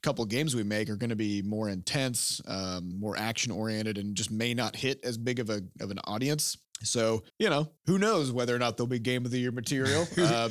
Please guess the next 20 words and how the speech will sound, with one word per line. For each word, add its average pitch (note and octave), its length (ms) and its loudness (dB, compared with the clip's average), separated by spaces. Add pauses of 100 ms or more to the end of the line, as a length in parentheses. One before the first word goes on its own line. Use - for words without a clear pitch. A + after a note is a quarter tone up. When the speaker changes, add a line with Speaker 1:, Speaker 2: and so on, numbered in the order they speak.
Speaker 1:
but B2+ 300 0
Speaker 2:
Who C#3 100 2
knows? D3+ 240 4
But E3+ 340 0
on D#3+ 100 4
the D#3+ 60 4
other G#3+ 140 4
hand, A2+ 260 0
though, G2 320 -4
even F3+ 260 0
though C3 540 2
Crashlands A2+ 540 0
was G2 320 -4
well-loved A2+ 560 0
by G#2 80 -4
the G2 60 -8
people G#2 180 -8
who F2 80 -6
played B2 280 -4
it, G#2 160 -4